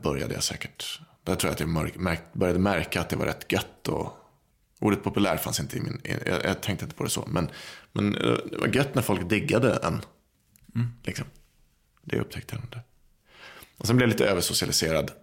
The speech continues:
Speaker 1: Och sen så efter det så hade jag lite identitetsproblem senare med, med att jag hade liksom blivit lite kameleontig.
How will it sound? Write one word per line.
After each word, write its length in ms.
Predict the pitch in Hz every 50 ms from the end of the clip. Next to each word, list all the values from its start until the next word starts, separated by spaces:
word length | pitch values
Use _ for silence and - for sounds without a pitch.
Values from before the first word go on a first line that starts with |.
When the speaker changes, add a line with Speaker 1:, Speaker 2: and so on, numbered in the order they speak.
| _ _ _ _ _ _
Speaker 1:
Och 140 | - 87 82
sen 180 | - 78 73 73
så 180 | - - 73
efter 200 | 71 - - -
det 160 | - 73 73
så 300 | - - - 50 - - - - - - - -
hade 200 | - 92 - -
jag 60 | -
lite 200 | - - - -
identitetsproblem 680 | - - 80 - - - 71 - - - - - - -
senare 300 | - - 82 73 76 73
med, 140 | 73 78 76
med 1120 | 73 69 - 120 - _ - - - - - - - - - - - - _ _ - 104
att 80 | 85 -
jag 80 | 82 80
hade 280 | 76 76 - - -
liksom 240 | - - - - 76
blivit 260 | - 78 76 62 -
lite 140 | - - -
kameleontig. 720 | - - 76 76 - - - - - - - - - -